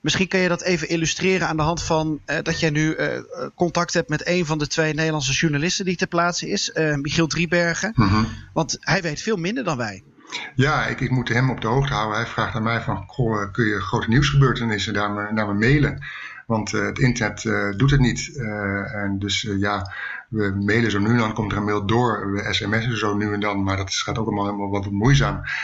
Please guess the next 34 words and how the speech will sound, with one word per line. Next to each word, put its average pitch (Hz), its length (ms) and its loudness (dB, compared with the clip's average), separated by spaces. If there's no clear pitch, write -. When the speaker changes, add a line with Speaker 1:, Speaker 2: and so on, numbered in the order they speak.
Speaker 2:
Ik 107 100 -2
heb 104 80 -2
ook 104 120 -2
contact 104 380 -2
met, 101 240 -4
met, 101 300 -4
eh, 101 300 -2
met 98 200 -4
Wit-Russen 104 680 0
en, 101 180 -4
eh, 101 160 -4
dat - 140 -4
gaat 101 160 0
ook 123 200 0
moeizaam, 104 720 2
eh, 104 60 -4
eh, 98 400 -8
niet 110 220 0
altijd 104 180 -2
even 92 140 -4
soepel, 120 200 2
omdat 98 160 -4
het 110 100 -6
internet 135 240 4
daar 107 100 0
wordt 101 160 -4
afgesloten. 98 500 -2
Ja, 101 260 -2
je 98 80 -10
kan 110 120 0
het 98 80 0
haast 95 120 0
niet 101 120 -2
vergelo-, 120 360 0